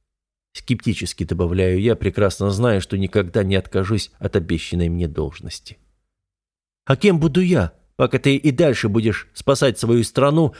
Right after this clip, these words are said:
от внутренних и внешних угроз?" "Нашу страну, Эйнин", мягко поправляю я. "И пока я ее спасаю, ты будешь моей женой, любящей и любимой".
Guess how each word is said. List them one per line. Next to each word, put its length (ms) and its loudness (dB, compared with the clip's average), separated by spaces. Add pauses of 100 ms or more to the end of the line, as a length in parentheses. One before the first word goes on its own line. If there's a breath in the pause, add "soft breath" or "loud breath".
(120)
от 160 2
внутренних 680 2
и 100 4
внешних 540 0
угроз?" 440 0 (1120)
"Нашу 320 0
страну, 540 0
Эйнин", 360 0 (580)
мягко 280 -2
поправляю 560 -6
я. 140 -16 (840)
"И 80 2
пока 260 2
я 200 4
ее 360 2
спасаю, 640 2
ты 220 2
будешь 420 0
моей 400 2
женой, 640 0 (420)
любящей 720 0 (380)
и 100 4
любимой". 560 -4